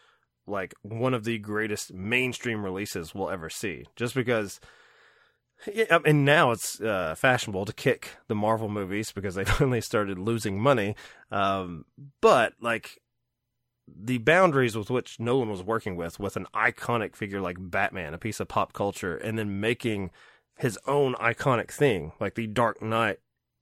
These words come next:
is an iconic movie, not just an iconic Batman movie, I find wholly impressive. I probably still would prefer to watch Memento. If you, <laughs> if you just give me, if you just give me the two, I'd probably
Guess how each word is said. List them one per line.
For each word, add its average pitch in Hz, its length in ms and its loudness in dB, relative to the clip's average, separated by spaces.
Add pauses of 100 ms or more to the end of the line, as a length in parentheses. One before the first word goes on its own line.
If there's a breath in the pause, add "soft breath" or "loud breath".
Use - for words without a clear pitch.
is 113 160 0
an 113 80 0
iconic 120 420 2
movie, 117 600 2 (120)
not 120 220 2
just 110 120 -4
an 117 60 -2
iconic 101 500 -2
Batman 107 360 0
movie, 85 240 -6 (320 loud breath)
I 117 100 4
find 117 240 2
wholly 147 240 6
impressive. 104 640 -2 (1040 soft breath)
I 101 120 2 (180)
probably 90 220 4
still 98 240 0
would 85 100 -4
prefer 95 260 0
to 90 60 2
watch 110 400 6
Memento. 98 400 2
If 85 140 -4
you, 113 60 -2
<laughs> - 20 -2
if - 160 -2
you 107 60 0
just 135 240 2
give - 120 2
me, 185 120 6
if 139 100 2
you 160 60 10
just 156 120 2
give 220 120 2
me 170 80 6
the 120 100 4
two, 117 400 4
I'd 101 120 -2
probably 113 180 2